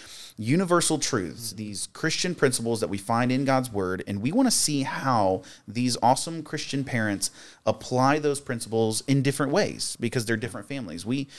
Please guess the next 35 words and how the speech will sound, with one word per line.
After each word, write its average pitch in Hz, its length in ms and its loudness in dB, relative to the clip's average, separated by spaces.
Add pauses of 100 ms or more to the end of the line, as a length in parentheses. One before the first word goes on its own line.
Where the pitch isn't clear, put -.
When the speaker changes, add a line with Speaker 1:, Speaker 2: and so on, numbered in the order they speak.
(160)
Speaker 1:
we 139 120 2
believe 151 460 0
that 110 320 2 (680)
not 139 240 4
every 143 220 2
family 131 380 -2
is 107 120 -4
gonna 120 160 -4
look 117 240 -2
exactly 104 400 0
the 95 120 -4
same. 82 400 0
They're 107 100 0
gonna 117 140 2
have 113 240 0
different 110 260 -2
dynamics 110 500 0
'cause 98 200 -4
they're 107 80 -2
different 117 280 -6
people. 147 400 -4 (160)
Speaker 2:
Mm-hmm. 101 320 -6
Speaker 1:
Um, 123 160 -2
even 120 240 4
within 120 280 6
the 123 80 6
family, 127 420 4
they're, 98 260 0
they're 98 160 -2
different 95 360 0
people, 90 340 -2
right? 95 220 -2
Speaker 2:
Mm-hmm. 101 80 -10
Speaker 1:
And 110 160 -6
so 113 320 -2